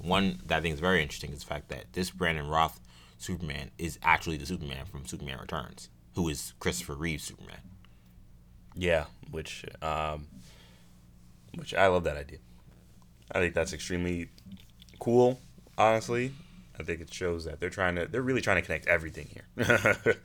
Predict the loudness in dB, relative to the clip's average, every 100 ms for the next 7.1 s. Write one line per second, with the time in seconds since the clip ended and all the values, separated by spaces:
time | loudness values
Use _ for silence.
0 | -20 -20 -12 -6 -6 -6 -8 -6 -6 -6
1 | -12 -16 -20 -20 -20 -20 -10 0 2 2
2 | 0 -4 -12 -18 -20 -20 -20 -20 -20 -20
3 | -20 -6 0 2 2 4 4 4 -4 -4
4 | -4 -4 -12 -6 -4 -4 0 4 4 2
5 | -2 0 2 0 -4 -8 -6 -4 -4 -4
6 | -8 -6 -4 -2 -4 2 4 4 2 0
7 | -2